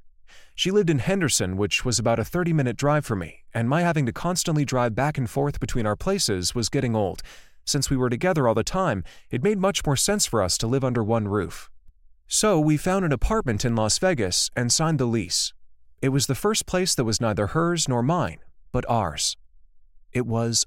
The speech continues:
awful. It was our upstairs neighbors. They were incredibly noisy. It sounded like they were dancing all the time. And I don't mean to music on the radio,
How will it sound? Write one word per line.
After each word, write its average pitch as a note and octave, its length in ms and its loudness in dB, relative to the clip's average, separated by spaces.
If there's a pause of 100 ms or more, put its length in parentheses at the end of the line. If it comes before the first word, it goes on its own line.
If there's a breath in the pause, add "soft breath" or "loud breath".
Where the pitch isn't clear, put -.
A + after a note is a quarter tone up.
awful. F2+ 480 -4 (920 loud breath)
It B2+ 80 0
was C3+ 140 2
our C#3 140 4
upstairs C#3+ 420 0
neighbors. A2 540 -2 (160)
They C3 100 -2
were B2+ 140 0
incredibly C3+ 580 0
noisy. A#2 520 0 (540)
It D3 160 -2
sounded G3+ 440 2
like F3+ 120 0
they E3 120 2
were C3+ 120 2
dancing C#3+ 560 2
all D3 220 2
the C#3 120 0
time. A2+ 420 -2 (320)
And C3+ 160 0
I E3 80 0
don't A3+ 100 2
mean G#3+ 140 2
to C#3+ 120 0
music D#3+ 380 0
on A#2 80 0
the G#2+ 80 0
radio, A#2+ 480 2